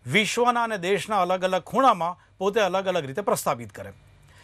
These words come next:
ચાહે તે ધર્મની બાબતે હોય, પોતાની બોલીની બાબતે હોય, પોતાની આર્થિક જે સૂઝ છે તેની બાબતે હોય કે ધંધાદારી સૂઝની બાબતે હોય. છતાં પણ સતત વર્ષોથી ગુજરાતીઓને બિલકુલ taken for granted લેવાનો પણ એક પ્રયત્ન.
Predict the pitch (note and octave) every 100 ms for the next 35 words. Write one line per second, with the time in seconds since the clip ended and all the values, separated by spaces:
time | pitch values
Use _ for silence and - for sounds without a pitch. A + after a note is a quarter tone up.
0 | - - F#3 F#3+ D3 E3 A3 A3+ G#3 G#3
1 | A3 A3+ F#3+ A3 A3 F3+ E3+ E3 D#3 E3
2 | G3+ A3+ G#3+ G3 G3+ G#3 G3+ F#3 G#3+ A3
3 | - - _ A3+ A3+ A3 G#3+ E3 F#3 -
4 | C4+ - E3+ - _ - G3 - - A#3+
5 | C4 G#3+ F3+ G#3 G#3 A3 G#3+ G#3 G#3+ A3
6 | G#3 A3+ G#3+ - - G3 D3 F3 G3+ G3
7 | G3+ E3+ G#3 F3 F#3+ D3+ A#2+ A2+ G#2 F#2+
8 | - - - - _ _ _ _ - A3
9 | C4 C#4 C4+ A#3+ C4+ C4 G#3 F#3+ - C4+
10 | A#3 A#3+ A3 E3+ F3 B3+ C4+ A#3+ G#3+ G#3
11 | G#3 A3+ D#3+ F#3+ G3+ B3+ A3+ F3 F3 A#3+
12 | A3+ G#3 G#3 D#3+ E3+ E3 A#3+ F3+ F3 G#3+
13 | A#3 G3+ A3 - C#4 A3 C3